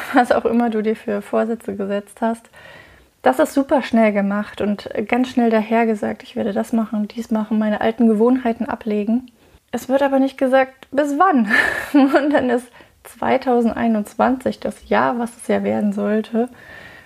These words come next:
das großartige Jahr, was es werden sollte, vorüber. Aber deine Gewohnheiten sind gleich geblieben und die Ziele verschieben sich einfach nur auf das nächste Jahr. Deshalb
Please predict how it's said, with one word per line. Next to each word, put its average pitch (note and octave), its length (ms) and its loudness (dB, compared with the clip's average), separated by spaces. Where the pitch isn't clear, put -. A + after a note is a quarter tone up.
das - 280 -10
großartige G3+ 680 2
Jahr, F#3+ 200 0
was G3+ 140 -4
es - 180 -12
werden G#3 220 -2
sollte, G#3 400 -2
vorüber. G#3+ 580 2
Aber A3+ 280 4
deine G3+ 240 4
Gewohnheiten G3+ 540 2
sind F#3 180 -4
gleich G3 300 -2
geblieben G3 500 -2
und C4 160 2
die C4 80 0
Ziele A3+ 420 2
verschieben B3 480 2
sich C4+ 260 -2
einfach G3 320 -6
nur G#3+ 360 -2
auf C#4+ 160 0
das G4 220 0
nächste F#3+ 280 -2
Jahr. G3 220 -10
Deshalb A#3+ 500 0